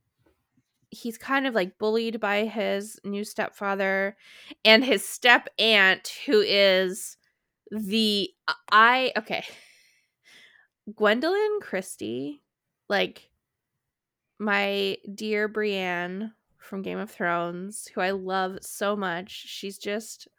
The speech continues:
oh, she's so good. In this, <laughs> this movie, she is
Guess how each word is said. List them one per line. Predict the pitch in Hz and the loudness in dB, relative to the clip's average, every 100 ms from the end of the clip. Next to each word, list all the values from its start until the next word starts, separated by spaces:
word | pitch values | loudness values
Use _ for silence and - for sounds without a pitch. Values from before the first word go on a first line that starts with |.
| _ _ _ _ _ | _ _ _ _ _
oh, | 214 220 214 | 6 6 6
she's | - 220 | -2 -8
so | - 226 220 | 2 4 4
good. | 208 190 - | 4 2 0
In | 226 | 2
this, | 269 403 539 - - - - | 8 8 8 -2 -14 -18 -18
<laughs> | - _ _ | -20 _ _
this | 254 311 466 480 311 | 2 10 10 10 4
movie, | 190 190 240 330 | 2 2 0 -2
she | - - - 311 - 359 | -2 0 4 4 4 4
is | 220 | 4